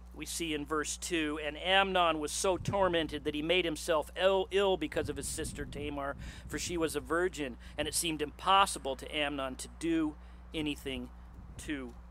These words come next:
her." Amnon's brotherly affection has been twisted into lust. He has taken his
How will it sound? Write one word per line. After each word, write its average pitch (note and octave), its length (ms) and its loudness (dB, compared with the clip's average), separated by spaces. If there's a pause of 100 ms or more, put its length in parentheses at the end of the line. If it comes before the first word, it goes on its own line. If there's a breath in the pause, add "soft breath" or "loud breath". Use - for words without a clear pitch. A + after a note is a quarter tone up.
(240)
her." A2 300 -8 (2000)
Amnon's D#3+ 480 0
brotherly E3 480 0
affection F#3+ 540 2
has D#3+ 200 -2
been C#3 220 -6
twisted D#3+ 500 -6
into D3+ 300 -10
lust. D3 600 -2 (1120 loud breath)
He C#3+ 60 -10
has C#3+ 160 -6
taken E3+ 380 -4
his D3 320 -10